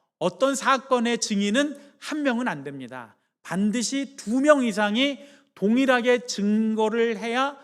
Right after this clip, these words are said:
증언을 해야 그것이 증언으로서의 효력을 갖습니다. 그러니까 두 명이 부활하신 예수님을 만났다는 건 분명히 증거로 채택될 수가 있습니다. 문제는 이들이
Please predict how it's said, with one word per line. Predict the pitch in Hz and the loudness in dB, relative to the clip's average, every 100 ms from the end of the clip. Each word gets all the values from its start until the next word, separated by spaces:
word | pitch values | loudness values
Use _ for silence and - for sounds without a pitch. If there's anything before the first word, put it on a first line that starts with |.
| - | -12
증언을 | - 202 214 226 226 214 | -4 0 2 2 2 0
해야 | 226 269 302 - - - | 0 0 -2 -8 -20 -6
그것이 | 185 208 214 247 - | 0 0 0 -6 -8
증언으로서의 | - 214 226 262 240 240 226 226 214 214 | -6 0 2 4 4 2 0 -2 -4 -6
효력을 | 269 269 240 214 294 302 - - | -8 -4 -2 -2 -4 -6 -16 -16
갖습니다. | - - 202 160 135 147 113 _ _ _ | -14 -10 -8 -8 -8 -8 -10 _ _ _
그러니까 | 185 202 196 214 226 151 - - _ | -2 -2 -2 0 0 -2 -8 -20 _
두 | - 208 | -6 0
명이 | 240 247 247 262 240 | 4 4 4 2 0
부활하신 | - 196 214 214 196 208 | -2 0 2 0 -2 -4
예수님을 | 160 156 180 170 170 | -6 -6 -10 -10 -8
만났다는 | 131 147 151 156 147 151 | -10 -10 -12 -10 -12 -8
건 | 208 220 - _ - | -8 -10 -16 _ -16
분명히 | 151 147 143 220 240 | -12 -10 -8 -10 -8
증거로 | - 175 170 156 208 | -8 -8 -6 -8 -8
채택될 | 208 233 233 202 165 | -12 -14 -14 -14 -14
수가 | - 180 | -10 -10
있습니다. | 139 - 131 120 123 104 _ _ _ _ | -10 -12 -14 -12 -14 -14 _ _ _ _
문제는 | 131 139 135 135 208 190 110 _ _ _ | -14 -10 -8 -6 -6 -6 -10 _ _ _
이들이 | 131 143 151 247 | -16 -12 -10 -10